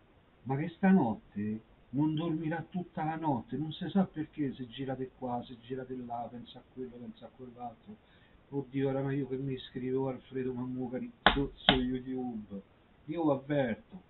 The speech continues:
se non vi iscrivete stanotte non dormite, passate la notte in bianco. Un saluto e che gioia di stare te-,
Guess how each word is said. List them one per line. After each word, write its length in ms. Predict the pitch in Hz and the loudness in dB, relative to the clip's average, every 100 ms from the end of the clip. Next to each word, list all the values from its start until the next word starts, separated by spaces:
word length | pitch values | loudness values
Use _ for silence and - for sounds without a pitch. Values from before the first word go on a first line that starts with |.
| - - | -20 -20
se 200 | - 131 | -2 0
non 240 | 147 160 | 2 2
vi 120 | 143 | 2
iscrivete 680 | 120 - 123 123 139 139 135 127 | 0 -4 -4 2 2 2 0 -4
stanotte 480 | 113 113 123 - 113 | -6 -4 -6 -10 -6
non 400 | 110 113 117 117 | -4 -4 -6 -12
dormite, 560 | 117 113 110 104 98 95 | -16 -14 -12 -12 -12 -14
passate 440 | 98 98 - 110 107 | -16 -16 -12 -6 -6
la 100 | 110 | -6
notte 340 | 123 120 113 | -8 -10 -12
in 140 | 110 104 | -12 -12
bianco. 520 | 104 90 85 - - - - - - - | -14 -18 -20 -20 -20 -20 -20 -20 -20 -16
Un 240 | 120 120 | -10 -10
saluto 560 | - 127 127 147 143 123 | -10 -10 -4 -4 -4 -10
e 160 | 113 - | -14 -12
che 180 | 113 110 | -12 -12
gioia 380 | 113 139 127 120 | -4 -2 -2 -6
di 100 | 120 - | -16 -12
stare 320 | 113 120 123 - _ | -10 -8 -10 -12 _
te-, 260 | 139 135 | 0 0